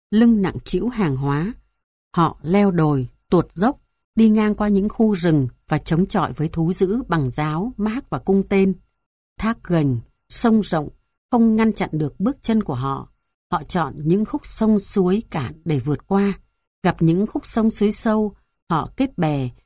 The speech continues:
hay dùng thuyền độc mộc. Họ cũng biết dùng phà cột với sợi dây mây dài hơn trăm mét. Đôi khi họ hạ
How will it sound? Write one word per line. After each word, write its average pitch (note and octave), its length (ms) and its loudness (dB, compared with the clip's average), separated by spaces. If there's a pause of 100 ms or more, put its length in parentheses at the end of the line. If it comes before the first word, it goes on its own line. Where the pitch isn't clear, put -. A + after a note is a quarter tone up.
(100)
hay A3+ 120 4
dùng F3 300 2
thuyền C#3 300 0
độc C#3 200 -6
mộc. C#3+ 220 0 (680)
Họ D3+ 120 -2
cũng G#3 240 -8
biết B3 160 0
dùng D3+ 320 -2
phà C#3 340 -8
cột D3 240 -4 (340)
với D#3+ 360 0
sợi - 280 -4
dây F#3+ 200 0
mây G3+ 320 2
dài D3+ 280 -4
hơn G3 340 -2
trăm G3 240 -2
mét. B3 220 -2 (520)
Đôi A3 140 4
khi G#3+ 420 0
họ - 280 -4
hạ - 300 -6